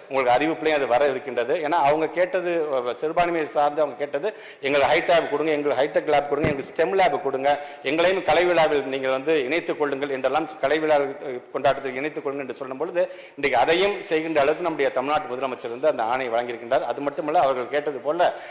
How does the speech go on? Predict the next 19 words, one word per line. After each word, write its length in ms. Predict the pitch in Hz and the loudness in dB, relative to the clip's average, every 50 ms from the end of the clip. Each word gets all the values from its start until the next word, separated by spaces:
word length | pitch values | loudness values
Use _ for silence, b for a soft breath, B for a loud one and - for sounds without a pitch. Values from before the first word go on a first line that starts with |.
| B B | B B
அரசு 300 | - 135 175 175 185 190 | 0 2 2 2 2 0
உதவி 180 | 180 170 170 | 0 0 0
பெறுகின்ற 320 | 147 151 147 147 143 139 131 | 0 0 0 0 -2 -4 -2
பள்ளிகளில் 360 | - 135 139 139 135 135 131 | -2 -2 -2 -2 -2 0 0
வந்து 300 | 127 127 143 190 196 - - - - - | 0 0 -2 -4 -6 -6 -10 -16 -12 -4
காலை 320 | - 151 151 185 202 196 | 0 2 4 4 4 4
உணவு 240 | 185 170 160 143 123 | 2 0 0 -2 -4
திட்டத்தை 300 | 139 127 127 123 123 113 | -4 -4 -4 -4 -4 -6
பத்தி 160 | 123 131 156 | -4 -4 -4
அவங்க 240 | 139 127 107 127 123 | -4 -4 -4 -4 -4
கேட்டாங்க. 340 | - - 117 117 123 156 - | -2 -2 -2 -2 -2 -2 -2
கண்டிப்பாக 520 | 131 131 139 160 143 151 151 151 165 170 | -4 -4 -4 -2 0 2 4 6 6 6
அதையும் 280 | 139 127 139 151 170 165 | 6 4 2 0 0 -2
நம்முடைய 300 | 151 143 127 117 131 127 | -2 -2 -2 -2 -2 0
தமிழ்நாட்டு 280 | 139 151 147 143 139 | 0 0 0 0 -2
முதலமைச்சர் 500 | 127 131 135 143 143 135 127 - - 175 | -2 -2 -2 -2 -2 -2 -4 -6 -8 -8
இன்றைக்கு 220 | 160 143 139 127 131 | -6 -6 -2 -2 -2
அதை 120 | 117 113 | -2 -2
விரிவுபடுத்தியிருக்கிறார். 880 | 110 131 143 151 147 131 139 123 120 - 123 113 117 123 127 160 185 | -2 -4 -4 -4 -4 -4 -6 -6 -6 -8 -12 -14 -10 -4 -4 -4 -4